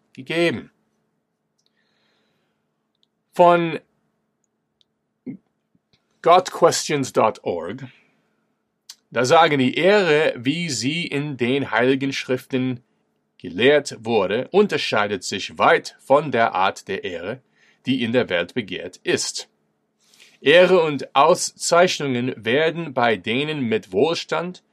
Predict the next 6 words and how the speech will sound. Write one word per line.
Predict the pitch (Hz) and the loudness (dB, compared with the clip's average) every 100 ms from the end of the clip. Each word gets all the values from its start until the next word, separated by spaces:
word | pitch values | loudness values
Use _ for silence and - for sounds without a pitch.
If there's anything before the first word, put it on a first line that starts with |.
| _ _ _ | _ _ _
politischem | - 113 139 139 127 - 135 117 101 | -2 0 0 -4 -8 -2 0 0 -2
Einfluss, | 113 151 165 - 165 - - - _ _ _ | 0 0 -4 -8 -8 -8 -12 -16 _ _ _
weltlicher | - 110 151 139 110 - 92 | 0 4 4 2 -10 -8 -10
Macht | 85 135 180 - - - _ _ _ _ | 0 2 2 -2 -16 -18 _ _ _ _
und | - 135 131 - - _ _ | -2 0 0 -4 -12 _ _
prominenten | - 147 151 123 135 143 - 143 135 120 107 | 0 2 2 4 4 2 -4 -4 -2 -2 -4